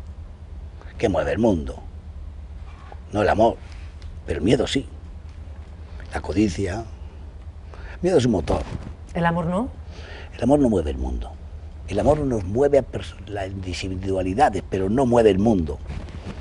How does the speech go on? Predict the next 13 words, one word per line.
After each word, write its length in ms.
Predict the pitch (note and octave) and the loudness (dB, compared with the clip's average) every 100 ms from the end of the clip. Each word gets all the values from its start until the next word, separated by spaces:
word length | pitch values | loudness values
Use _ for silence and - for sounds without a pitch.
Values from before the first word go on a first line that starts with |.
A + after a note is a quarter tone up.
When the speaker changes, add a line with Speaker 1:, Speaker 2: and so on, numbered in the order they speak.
| - | -4
Speaker 1:
Muy 140 | D3 A#2 | 2 2
poco. 340 | - - - - - - - - - - - - - - | 2 0 -2 -8 -8 -8 -8 -10 -12 -12 -12 -12 -10 0
Speaker 2:
Lo 160 | G#3+ | 0
serena. 600 | - F#3+ A3+ E3 C3 - - - - - - - | 2 6 6 6 2 -8 -12 -14 -12 -12 -12 -6
Lo 120 | B3+ G3+ | -2 2
serena 360 | B3 G#3+ A3+ | 6 8 8
un 120 | F3+ | 8
poco. 120 | - F3+ | 8 8
Speaker 1:
Menos 220 | G#3+ G2+ | 8 8
mal. 280 | - G#2+ F#3 - - C4+ - A3+ - G#3 C4+ B3 | 8 8 6 0 2 2 8 6 10 8 8 8
<laughs> 920 | - - F#3+ - - - - - - | 6 2 -4 -4 -6 -6 -6 -6 -2
Menos 180 | B2+ A2+ | 2 2
mal. 180 | - - | 2 -2